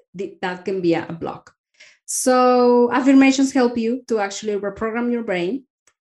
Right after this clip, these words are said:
and to get better results, to have a better positive thinking. Uh, besides, that positive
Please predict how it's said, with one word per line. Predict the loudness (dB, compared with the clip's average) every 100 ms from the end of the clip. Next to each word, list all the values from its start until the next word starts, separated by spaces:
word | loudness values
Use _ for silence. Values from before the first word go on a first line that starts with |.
| -4
and | -2 2 0 -2 -8
to | -8 -6 -2 -2 -4 -4
get | -4 -2
better | -4 -2
results, | -4 -4 -6 -8 -10 -14 _
to | -4
have | -2 -4
a | -2
better | 0 2 2 0 _ _ -10
positive | -4 -2 -4 -4 -6
thinking. | -6 -14 -20 _ _ _ -20 -20 _ _ _ _
Uh, | 0 0 4
besides, | 2 4 0 2 0 -2 -4
that | -4 -4 0
positive | -2 0 -4